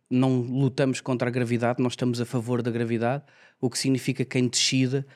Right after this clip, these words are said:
a aceleração é absolutamente natural." Nós não travamos, portanto recusamos travar, ahm, e neste movimento descendente precisamos de ganhar propulsores, rockets,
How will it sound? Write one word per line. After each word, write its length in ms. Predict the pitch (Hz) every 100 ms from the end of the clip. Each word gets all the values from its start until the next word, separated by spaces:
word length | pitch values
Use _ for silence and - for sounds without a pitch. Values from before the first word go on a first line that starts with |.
| _ -
a 60 |
aceleração 580 | 127 - 127 117 - 131
é 60 | 123
absolutamente 580 | - - 131 131 120
natural." 500 | 127 123 117 104 - _ _ _ _ _ -
Nós 260 | 143 135
não 180 | 156 170
travamos, 680 | 160 151 127 127 175 - - _ _ _
portanto 420 | - - 127 120 120
recusamos 600 | 131 - 123 143 131 -
travar, 580 | 135 113 117 147 - _ _ _ _ _ _ _ _
ahm, 420 | 131 127 123 127 123 - _ _
e 120 | - 143
neste 340 | 165 160 -
movimento 640 | 156 143 156 160 147 - -
descendente 800 | - - 139 131 143 160 - - _ - - _
precisamos 480 | - - 143 156 151
de 80 | 135
ganhar 360 | 147 147 135 120
propulsores, 880 | - 175 170 151 - 139 - - - _ _ _
rockets, 720 | - 135 - - - -